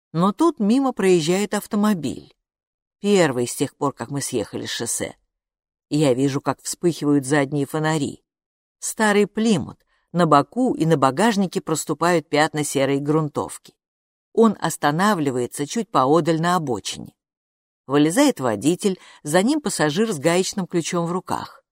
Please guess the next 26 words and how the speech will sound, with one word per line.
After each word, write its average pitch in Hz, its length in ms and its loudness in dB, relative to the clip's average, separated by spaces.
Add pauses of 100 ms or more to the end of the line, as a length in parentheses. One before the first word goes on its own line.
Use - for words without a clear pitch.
(920)
Должна 139 460 -4
сказать, 147 400 -2
на 139 140 -4
добрых 151 340 0
самарян 151 640 0
они 151 220 0
мало 175 340 -2
похожи. - 560 -10 (500)
Скорее, 131 480 -6
на 135 120 -6
бандитов. 139 760 -6 (680)
Обоим 143 420 4
хорошо 143 380 -2
за 156 180 -2
тридцать. - 640 -8 (340)
Водитель 156 540 0
усатый, 180 420 -2
в 131 60 -2
облегающих 135 680 -2
джинсах, 175 580 -4 (240)
коричневом 147 640 -2
поло, 170 400 2 (320)
грива 165 420 0
торчком 135 480 -6
на 131 80 -6
голове. 139 480 -2